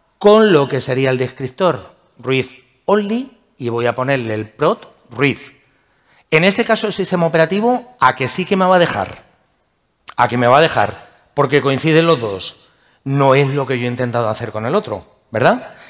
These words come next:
En este caso, el operativo dice, mira, coinciden, además coincide con los permisos que tiene el fichero y después lo que venga para adelante.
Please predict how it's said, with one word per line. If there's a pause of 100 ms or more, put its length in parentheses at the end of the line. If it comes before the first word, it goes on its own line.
(120)
En
este
caso,
el
operativo
dice,
mira,
coinciden, (240)
además
coincide
con
los
permisos
que
tiene
el
fichero (360)
y
después
lo
que
venga (220)
para
adelante.